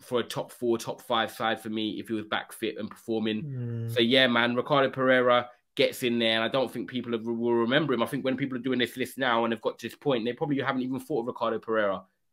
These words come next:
Speaker 1: But I did.
Speaker 2: But I think rightly so, they've forgotten about him. Hasn't played a minute of football this year.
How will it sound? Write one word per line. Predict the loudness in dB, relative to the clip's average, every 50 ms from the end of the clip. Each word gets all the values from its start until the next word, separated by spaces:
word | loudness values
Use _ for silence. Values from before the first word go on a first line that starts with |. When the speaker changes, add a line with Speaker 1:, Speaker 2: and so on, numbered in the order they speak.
| _ _ _ _ _
Speaker 1:
But | 0 0 2
I | 2 0 0 0
did. | 0 0 -2 -2 -2 -4 -10 _ _ _ _ _ -20 _ _ -20 -20 _ _ _ _ -20 -20 _ -10
Speaker 2:
But | 2 6 10 10 10 10
I | 10
think | 8 6 4 4 2
rightly | 2 8 10 10 10 10 8 4
so, | 4 6 6 8 8
they've | 6 4
forgotten | 2 2 2 2 2 2
about | 2 2 2 2 2
him. | 0 -6 -12 -14 -20 _ _ _ _ _ _ _ 6
Hasn't | 8 8 8 8 8
played | 8 8 8
a | 8
minute | 8 8 8 8 8 6
of | 6
football | 4 4 4 6 6
this | 6 6 6
year. | 6 4 4 4 0